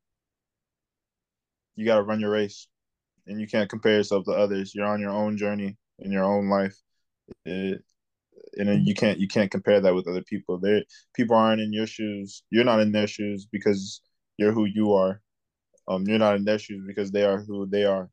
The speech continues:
And at the end of the day, it's a marathon. It's not a sprint. Um, these rankings really don't matter. Uh, just continue to get better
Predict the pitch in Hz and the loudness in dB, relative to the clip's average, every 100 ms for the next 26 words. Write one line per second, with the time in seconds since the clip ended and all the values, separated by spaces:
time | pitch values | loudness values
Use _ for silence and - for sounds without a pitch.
0 | _ 101 104 101 107 107 104 107 104 104 | _ -8 -4 -2 -2 -2 0 2 0 -2
1 | 101 101 98 98 98 - 98 95 - 104 | -4 -4 -4 -4 -8 -4 -4 -4 -8 -6
2 | 101 - _ _ _ 98 98 98 98 - | -6 -8 _ _ _ -2 0 0 -4 -12
3 | _ _ _ 110 104 113 110 101 101 101 | _ _ _ -4 0 0 0 0 2 2
4 | 95 92 101 101 98 98 _ _ _ _ | 2 2 2 2 0 -6 _ _ _ _
5 | _ _ 95 85 90 - 107 104 107 113 | _ _ -8 -8 -8 -8 -8 -4 0 4
6 | 110 104 98 98 82 107 107 101 | 6 4 4 2 4 4 4 0